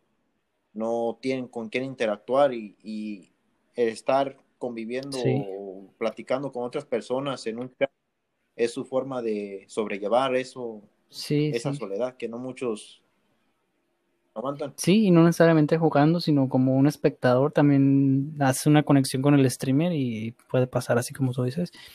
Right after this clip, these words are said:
Speaker 2: Y de hecho te sorprendería lo que un espectador te puede llegar a decir en el chat. Se pueden abrir totalmente a ti y tú te quedas como, "¿En serio me está diciendo esto?".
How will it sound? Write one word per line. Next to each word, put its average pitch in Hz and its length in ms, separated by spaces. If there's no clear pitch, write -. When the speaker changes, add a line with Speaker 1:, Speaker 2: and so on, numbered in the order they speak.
Speaker 2:
Y 131 120
de 127 120
hecho 123 180
te 151 120
sorprendería 135 960
lo 139 220
que 120 340
un 127 100
espectador 127 500
te 139 100
puede 143 180
llegar 131 140
a 135 40
decir 131 220
en 131 100
el 123 120
chat. - 240
Se - 140
pueden 156 260
abrir 143 400
totalmente 151 500
a 139 60
ti 139 320
y 139 40
tú 135 120
te 147 80
quedas 143 160
como, 120 200
"¿En 113 60
serio 127 220
me 147 60
está 139 140
diciendo 139 240
esto?". 143 240